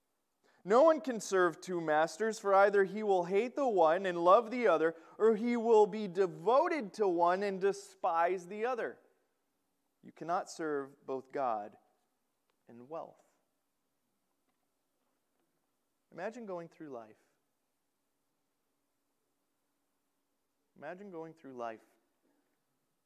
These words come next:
not being able to fully see. Maybe, maybe cataract, you know, just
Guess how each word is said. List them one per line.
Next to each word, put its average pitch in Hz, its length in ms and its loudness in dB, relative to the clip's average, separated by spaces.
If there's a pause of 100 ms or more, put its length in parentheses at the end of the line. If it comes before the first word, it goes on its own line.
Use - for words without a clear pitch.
(800)
not 143 180 -16
being 143 240 -16
able 120 220 -16
to 113 140 -20 (120)
fully 107 220 -20
see. 95 320 -20 (2750)
Maybe, 160 340 -8 (100)
maybe 151 380 -12 (160)
cataract, 110 600 -14 (320)
you 113 120 -20
know, 104 200 -18 (140)
just - 220 -20